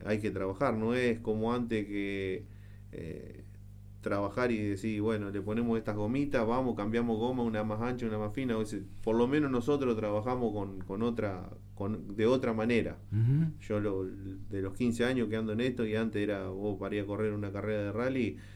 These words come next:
Speaker 1: eh, llevabas el auto a, a cualquier alineadora y te lo alineaban como un auto de calle. Hoy nosotros no lo estamos trabajando así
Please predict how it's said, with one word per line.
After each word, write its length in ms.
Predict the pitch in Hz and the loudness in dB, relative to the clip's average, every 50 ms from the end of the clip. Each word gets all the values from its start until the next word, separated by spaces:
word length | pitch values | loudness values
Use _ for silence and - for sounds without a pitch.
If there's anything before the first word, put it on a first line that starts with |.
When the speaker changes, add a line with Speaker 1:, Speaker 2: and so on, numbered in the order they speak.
| - - - - | -14 -14 -10 -6
Speaker 1:
eh, 420 | 92 90 90 90 87 - - - - - - | -6 -4 -4 -4 -6 -8 -10 -12 -12 -10 -4
llevabas 420 | - 104 104 107 110 110 107 104 101 | -2 0 2 2 2 2 0 0 0
el 140 | 98 101 110 | 0 0 2
auto 480 | 117 117 113 113 104 98 95 92 90 | 2 2 0 0 -2 -2 -2 -4 -4
a, 440 | 90 87 87 87 87 95 98 - 90 | -6 -8 -8 -10 -10 -10 -10 -8 -8
a 40 | 90 | -6
cualquier 420 | 90 - 92 92 104 113 110 110 104 98 95 92 98 - - - - - - - - - - - - | -4 -4 -4 0 2 2 2 2 2 -2 -4 -6 -8 -10 -10 -10 -12 -12 -12 -12 -12 -12 -10 -10 -8
alineadora 880 | 95 95 95 101 104 104 104 107 117 127 139 147 151 160 147 135 123 110 | -6 -6 -4 -2 -2 0 2 4 4 6 6 6 6 6 6 6 4 4
y 160 | 98 101 98 | 2 2 0
te 140 | 95 98 98 | -2 -2 0
lo 80 | 98 98 | 0 0
alineaban 420 | 95 98 101 110 113 117 107 101 | 0 0 2 2 2 2 2 0
como 160 | 98 98 101 | 0 -2 -2
un 80 | 104 110 | 0 0
auto 200 | 107 101 101 98 | 0 0 -2 -2
de 60 | 98 | 0
calle. 340 | 101 135 127 110 117 - 98 | 2 2 2 2 0 -2 0
Hoy 320 | 101 110 123 143 143 127 117 | 2 4 4 4 4 4 2
nosotros 500 | 107 101 101 - 123 127 120 117 104 107 | 0 -2 0 2 2 2 2 2 0 0
no 120 | 110 117 | 2 4
lo 120 | 117 110 | 4 4
estamos 300 | 104 107 113 113 107 107 | 2 2 0 0 0 0
trabajando 440 | 101 104 104 101 101 113 107 107 104 | 0 0 -2 0 -2 -2 -2 -2 -4
así 420 | 95 - 117 123 135 147 151 151 | -4 -2 0 2 2 2 2 2